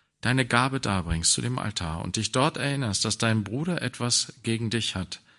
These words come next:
so lass deine Gabe dort vor dem Altar und geh vorher hin, versöhne dich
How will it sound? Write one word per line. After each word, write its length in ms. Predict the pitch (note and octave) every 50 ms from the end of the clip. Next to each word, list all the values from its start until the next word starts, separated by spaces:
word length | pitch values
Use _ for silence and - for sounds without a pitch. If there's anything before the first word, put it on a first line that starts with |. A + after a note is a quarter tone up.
| _ _ _ _ _ _ _ _ -
so 100 | - A2
lass 240 | G#2 A2+ B2+ C3 -
deine 240 | - C3+ C3+ C#3 B2+
Gabe 560 | A2 G2+ G2+ G#2+ G#2+ G#2+ A2 A2+ - - - -
dort 320 | - G2+ G#2 B2 C#3+ - -
vor 160 | - C3+ A2+
dem 180 | A2+ A2 G#2+
Altar 560 | - F#2 F2+ - - G2 F#2 F#2+ G2+ A2+ A#2+ - -
und 140 | G2 F2+ -
geh 140 | F#2 F#2+
vorher 360 | - - - A2 G#2 G2+ G2+ F#2+
hin, 320 | F#2 F#2 F2+ F#2 F#2+ G2 - _ - - _ _ _ _ _ _ _ _
versöhne 560 | - - G#2+ G2 F2+ F#2 F#2+ A2+ C3+ C3+ A2+ E2
dich 460 | - D2+ C#2+ D2 - - - -